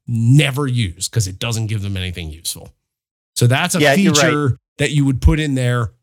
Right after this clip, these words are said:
Speaker 1: to make the sale.
Speaker 2: Because unless you are an individual or a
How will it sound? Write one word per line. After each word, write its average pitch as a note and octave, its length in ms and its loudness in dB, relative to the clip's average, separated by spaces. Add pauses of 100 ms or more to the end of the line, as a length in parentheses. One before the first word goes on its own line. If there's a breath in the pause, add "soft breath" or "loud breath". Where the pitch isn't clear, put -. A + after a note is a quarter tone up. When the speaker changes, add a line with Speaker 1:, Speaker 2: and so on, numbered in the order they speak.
Speaker 1:
to C3+ 100 0
make A#2 280 0
the G#2 80 -4
sale. - 340 -8 (520)
Speaker 2:
Because C#3 280 -2
unless C#3 340 -2
you C#3 120 -4
are A#2+ 80 0
an A#2 120 -6
individual G#2 1000 -8
or F#2+ 500 -8 (420)
a E2+ 640 -8